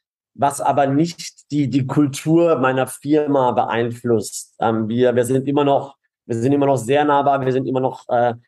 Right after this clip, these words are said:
sehr aktiv. Wir sehen unser Business auch erst noch selbst auf Schritt Nummer eins, weil wir auch wirklich,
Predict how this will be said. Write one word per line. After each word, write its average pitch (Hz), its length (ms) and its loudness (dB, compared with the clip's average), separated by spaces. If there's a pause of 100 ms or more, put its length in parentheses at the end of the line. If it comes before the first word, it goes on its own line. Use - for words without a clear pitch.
(260)
sehr 139 340 0
aktiv. 156 720 -6
Wir 127 160 2
sehen 131 260 2
unser 127 220 0
Business 151 420 0
auch - 240 0
erst 135 260 -2
noch 110 140 -4
selbst 131 540 0
auf 123 320 0 (580)
Schritt 151 360 -6
Nummer 131 480 0
eins, 120 580 0
weil 117 220 2
wir 117 340 2
auch 120 260 0
wirklich, 139 520 -6